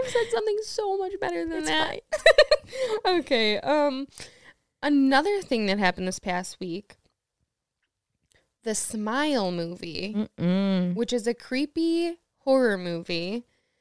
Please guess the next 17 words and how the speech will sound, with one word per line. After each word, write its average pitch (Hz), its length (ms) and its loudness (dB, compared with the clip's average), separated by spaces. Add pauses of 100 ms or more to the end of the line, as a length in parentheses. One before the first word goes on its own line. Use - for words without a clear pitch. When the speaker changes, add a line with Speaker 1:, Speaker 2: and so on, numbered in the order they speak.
(540)
Speaker 1:
did 240 260 2
some 440 400 -2 (460)
great 190 500 2
marketing. - 720 -6 (640)
So 214 420 4 (160)
I 214 140 2
don't 262 160 0
know 277 240 4
if - 240 -2 (320)
anyone 220 360 0
has 190 140 -2
seen 196 300 -4
it, 165 220 -8
but 180 280 -2 (200)
they 208 260 -2
had 202 720 -2 (1500)
actors 196 960 0